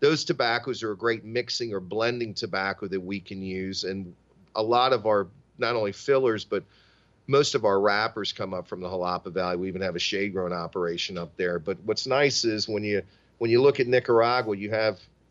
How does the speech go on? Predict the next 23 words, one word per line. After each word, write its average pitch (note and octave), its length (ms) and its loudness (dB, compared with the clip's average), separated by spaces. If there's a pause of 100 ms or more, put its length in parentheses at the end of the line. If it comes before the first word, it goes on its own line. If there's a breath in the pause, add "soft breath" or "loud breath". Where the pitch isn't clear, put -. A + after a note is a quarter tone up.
(140)
in A2 120 -8
those A2+ 220 -2
three A#2 260 0
valleys, G#2+ 480 2
you G#2 80 -2
have G2+ 80 0
about G2 280 -2
a G2 60 0
hundred G#2+ 440 -4
and G2 100 -6
ninety G2+ 340 -2
miles G#2 460 0
between A2+ 480 -2
all F#2 220 2
of F2 100 0
them. G2 80 -6
They C3+ 100 2
really B2+ 320 4
produce G#2+ 400 -4
a A2+ 60 -4
lot G2+ 320 2
of F2 160 -6
different G#2+ 400 0